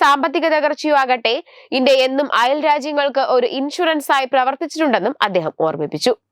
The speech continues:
ഈ രാജ്യങ്ങളിലെ സാഹചര്യങ്ങളുടെ സങ്കീർണതകളെ അദ്ദേഹം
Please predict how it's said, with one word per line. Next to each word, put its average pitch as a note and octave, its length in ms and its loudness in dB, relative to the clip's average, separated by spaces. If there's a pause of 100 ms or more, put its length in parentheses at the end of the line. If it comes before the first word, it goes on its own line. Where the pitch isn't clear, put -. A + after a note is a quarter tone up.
(960)
ഈ - 20 2 (120)
രാജ്യങ്ങളിലെ F#4 560 2 (120)
സാഹചര്യങ്ങളുടെ D#4 800 2
സങ്കീർണതകളെ C#4 720 2
അദ്ദേഹം B3 260 -2